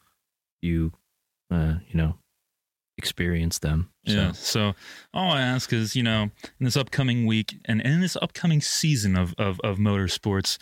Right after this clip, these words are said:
Speaker 1: Yeah.
Speaker 2: right around the corner here, as you're watching and drinking with your friends and enjoying everything, just think about what those drivers are going through and, and how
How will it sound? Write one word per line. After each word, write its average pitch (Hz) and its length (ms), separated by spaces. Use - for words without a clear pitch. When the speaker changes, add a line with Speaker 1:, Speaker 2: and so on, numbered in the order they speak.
Speaker 1:
Yeah. 101 240
Speaker 2:
right 107 200
around 107 220
the 104 80
corner 110 340
here, 104 180
as 107 140
you're 117 140
watching 110 420
and 101 120
drinking 113 380
with 110 140
your 110 120
friends 110 420
and 101 80
enjoying 113 440
everything, 110 580
just - 200
think 160 160
about 139 280
what 113 240
those 120 400
drivers 107 460
are 95 100
going 90 360
through 90 220
and, 92 120
and 95 120
how 107 400